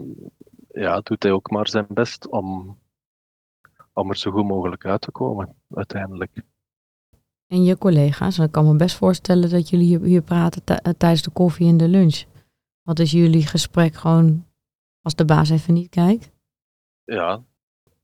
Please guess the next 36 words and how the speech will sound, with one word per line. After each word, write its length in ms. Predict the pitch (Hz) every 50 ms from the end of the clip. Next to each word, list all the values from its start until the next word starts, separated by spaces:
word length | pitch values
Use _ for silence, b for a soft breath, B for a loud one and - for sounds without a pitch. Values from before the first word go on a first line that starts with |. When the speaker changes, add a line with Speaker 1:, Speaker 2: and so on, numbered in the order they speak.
| _ _ 127
Speaker 1:
er 120 | 127 107
worden 180 | 107 117 123 -
soms 280 | - - 120 113 95
uitspraken 520 | 110 113 117 - - - 127 127 - - 120
gedaan. 180 | 110 123 123 120
Dus 140 | 110 107 -
na 160 | - 113 110
het 200 | 110 104 - -
eerste 280 | - 120 127 - - -
ongeval 360 | 127 127 120 110 - 127 127
daar 160 | 131 127 123
met 140 | 117 107 _
die 100 | - 107
jongen 220 | 107 117 120 123
met 120 | 123 123 -
zijn 280 | - - 104 101 95 -
voet, 360 | - 123 - - - - _ _ _ _ _ _ _ _ _ _ _ _ _ _ _ _ _
die 200 | _ 101 107 110
zijn 300 | 107 95 107 104 104 98
broer, 520 | 95 104 107 110 113 110 110 - - - _
die 140 | _ 110 104
was 180 | 95 95 - -
er 140 | 95 92 95
ook 180 | 98 _ -
bij. 320 | 98 110 107 117 123 139 _ _ _ _ _ _ _ _ _ _ _ _ _ _ _ _ _ _ _ _ _
Die 140 | _ 98
werkte 260 | 95 101 98 _ - 101
toen 180 | - 104 98
ook 140 | 98 98 95
bij 120 | 95 101
ons, 200 | 101 104 101 -
maar 140 | - 104 98
die 80 | 92 101
heeft 140 | 101 98 -
ontslag 340 | 101 95 - - - 95 -
genomen. 460 | - 95 90 90 90 90 90 101 107